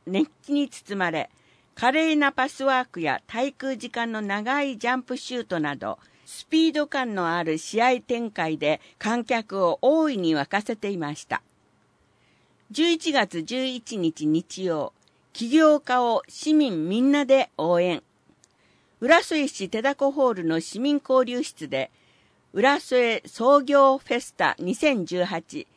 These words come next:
が開催されました。この授業は、浦添市ビジネスコンテストで選ばれた今後の活躍が期待される入賞者七人によるビジネス紹介やセミナーを通して、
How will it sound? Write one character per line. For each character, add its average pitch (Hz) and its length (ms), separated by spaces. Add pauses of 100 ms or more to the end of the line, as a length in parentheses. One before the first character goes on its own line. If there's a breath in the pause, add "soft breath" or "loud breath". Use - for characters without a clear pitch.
が 226 160
開 196 220
催 185 240
さ 170 120
れ 180 120
ま 170 160
し - 100
た。 - 200 (640 soft breath)
こ 240 140
の 277 140
授 254 180
業 214 240
は、 170 260 (220 soft breath)
浦 277 300
添 247 300
市 214 380 (280 soft breath)
ビ 214 160
ジ 302 160
ネ 311 120
ス - 160
コ 285 160
ン 277 60
テ 190 180
ス - 140
ト 165 80
で 160 220
選 185 120
ば 190 120
れ 185 120
た 165 280 (320 soft breath)
今 330 240
後 220 100
の 156 160
活 170 300
躍 254 260
が 220 140
期 - 120
待 233 200
さ 220 160
れ 208 160
る 190 260
入 220 280
賞 226 280
者 160 300 (280 soft breath)
七 - 320
人 226 280
に 175 120
よ 170 120
る 156 120
ビ 156 140
ジ 254 140
ネ 294 140
ス - 160
紹 262 300
介 160 240
や 143 220
セ - 200
ミ 302 140
ナ 170 300
ー - 0
を 139 60
通 180 300
し - 60
て、 143 280